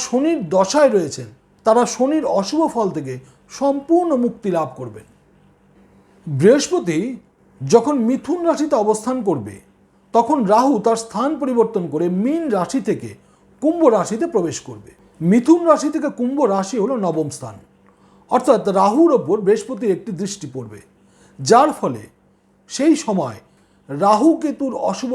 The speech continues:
প্রভাব থেকে মুক্তি লাভ সম্ভব হবে। আবার অন্যদিকে দেবগুরু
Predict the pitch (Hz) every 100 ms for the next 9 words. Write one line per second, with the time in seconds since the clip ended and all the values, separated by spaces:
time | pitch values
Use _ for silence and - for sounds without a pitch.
0 | 233 185 196 185 - 190 269 185 - 165
1 | 185 233 165 139 117 110 95 95 _ _
2 | _ _ _ _ _ _ - 262 226 240
3 | 311 339 175 127 135 135 214 269 262 302